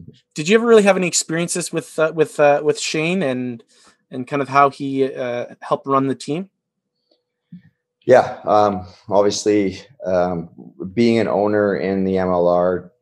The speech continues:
Speaker 2: um, it's taxing. Um, you,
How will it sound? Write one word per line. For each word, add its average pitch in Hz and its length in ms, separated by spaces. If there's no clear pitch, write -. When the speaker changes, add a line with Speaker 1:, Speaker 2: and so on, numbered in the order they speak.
Speaker 2:
um, 82 420
it's - 240
taxing. 110 680
Um, 78 500
you, 85 640